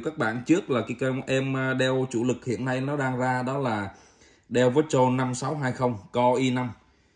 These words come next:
mười hai bốn không B. Em này cái nhân nó rất là nhiều các bạn. Và ram em nó là mười sáu gi các bạn, mười sáu gi, S S D năm mười hai, card Iris Xe. Và đặc biệt nó là màn hình mười sáu inch.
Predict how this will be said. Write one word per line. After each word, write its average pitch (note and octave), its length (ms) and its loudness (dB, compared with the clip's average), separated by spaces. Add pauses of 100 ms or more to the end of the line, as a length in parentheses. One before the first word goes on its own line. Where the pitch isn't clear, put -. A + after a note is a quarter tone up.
(160)
mười A2+ 260 2
hai C3 320 -2 (220)
bốn D3 260 4
không C#3+ 240 -2
B. C3+ 40 4 (1200)
Em D3+ 200 0
này C#3+ 160 2
cái D#3 80 4
nhân D#3 240 4
nó E3+ 80 0
rất G3 200 0
là D#3 100 2
nhiều C3 300 4
các E3 60 0
bạn. B2+ 180 0 (1080)
Và B2 600 4
ram D#3+ 260 4
em D3+ 220 0
nó E3+ 100 0
là E3+ 160 0
mười C3 200 0
sáu D#3 280 -2
gi D3+ 160 4
các D#3+ 100 -2
bạn, A2 160 -4 (360)
mười A2+ 200 -2
sáu C#3+ 220 -2
gi, C#3+ 120 2 (460)
S C#3+ 140 -4
S D3+ 180 -2
D - 20 2 (120)
năm B2+ 200 0
mười A2 140 2
hai, A#2 220 -4 (100)
card G#2 180 -6
Iris B2 360 -4
Xe. A#2+ 240 2 (440)
Và A2 240 -2
đặc A2+ 200 -4
biệt A2 220 0
nó C3 180 -2
là B2+ 320 2
màn G#2+ 180 -4
hình G#2 260 -4
mười G#2 200 0
sáu C#3+ 260 0
inch. C3 180 2